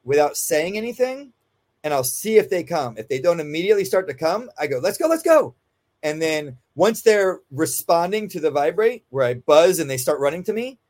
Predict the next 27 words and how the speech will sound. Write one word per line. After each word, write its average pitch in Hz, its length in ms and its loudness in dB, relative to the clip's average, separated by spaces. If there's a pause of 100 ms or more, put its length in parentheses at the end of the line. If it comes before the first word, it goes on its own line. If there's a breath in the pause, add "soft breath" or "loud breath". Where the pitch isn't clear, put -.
(280)
then 175 180 0
you 170 100 -4
don't 185 200 2
have 185 140 0
to 156 80 -6
hold 160 240 0
it 139 100 -6
down, 123 300 -6 (480)
right? 139 300 2
Then 151 160 0
it's 143 180 -4
just 147 320 -2
a 123 140 -2
buzz 147 360 2
for, 151 100 -6
like, 127 200 -2
say, 139 140 -6
two 143 240 -6
or 135 60 -2
three 139 160 -6
seconds, 123 400 -6
and 123 80 -14
then 120 60 -12
you 120 100 -10
let 127 160 0
it 123 60 -6
go. 123 360 -2